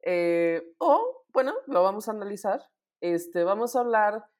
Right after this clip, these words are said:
un poco de arte virreinal, de ciertas cosas del arte virreinal que me gustan, que me llaman mucho la atención,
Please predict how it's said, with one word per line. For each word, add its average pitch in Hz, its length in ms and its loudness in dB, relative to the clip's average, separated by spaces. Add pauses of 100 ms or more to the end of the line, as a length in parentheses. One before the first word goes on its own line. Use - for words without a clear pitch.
(220)
un 220 160 0
poco 247 260 2
de 208 160 4
arte 202 240 6
virreinal, 202 580 0
de 214 100 0
ciertas 254 420 -2
cosas 247 300 -2
del 185 180 -2
arte 190 220 -6
virreinal 170 480 -4
que 190 100 -12
me 165 120 -4
gustan, 165 380 -8
que 202 80 -14
me 165 160 -6
llaman 180 300 -4
mucho 175 260 -12
la 165 80 -8
atención, 160 520 -10